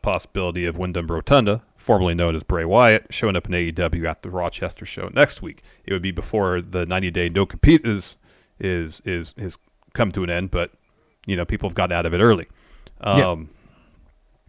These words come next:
Speaker 1: so if they do a story where Wyndham shows up,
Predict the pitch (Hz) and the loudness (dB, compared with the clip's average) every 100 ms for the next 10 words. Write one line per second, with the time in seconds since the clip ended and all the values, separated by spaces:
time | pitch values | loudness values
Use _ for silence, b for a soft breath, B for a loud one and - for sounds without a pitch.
0 | _ - 131 113 104 131 127 117 - 127 | _ 0 2 4 2 2 2 0 0 0
1 | 120 113 98 95 90 85 b b b b | 2 2 2 2 0 -2 b b b b
2 | _ _ - 110 143 113 90 107 90 82 | _ _ 0 4 6 6 4 2 2 2
3 | 87 87 | -4 -4